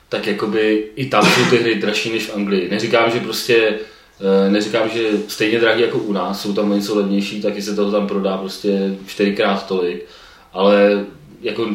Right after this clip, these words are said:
rozhodně to není takovej, takovej obří skok, jo. A když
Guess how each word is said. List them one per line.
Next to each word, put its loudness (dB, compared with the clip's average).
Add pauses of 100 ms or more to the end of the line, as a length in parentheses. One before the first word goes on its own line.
rozhodně 0
to 2
není 0
takovej, 2
takovej 0
obří -6
skok, -2
jo. -6 (400)
A -6
když -4